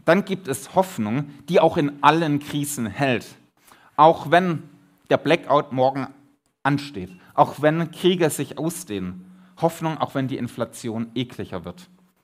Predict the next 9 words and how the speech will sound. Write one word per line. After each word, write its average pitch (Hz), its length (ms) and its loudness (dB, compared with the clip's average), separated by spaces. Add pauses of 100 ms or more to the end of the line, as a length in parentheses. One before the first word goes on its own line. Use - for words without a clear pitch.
(380)
Hoffnung, 180 640 0 (360)
weil 143 180 8
die 143 320 0
Unterdrücker 165 960 0
und 131 100 -2
die 120 120 -6
Diktatoren 139 960 -4
dieser 117 360 -4
Welt 117 320 -2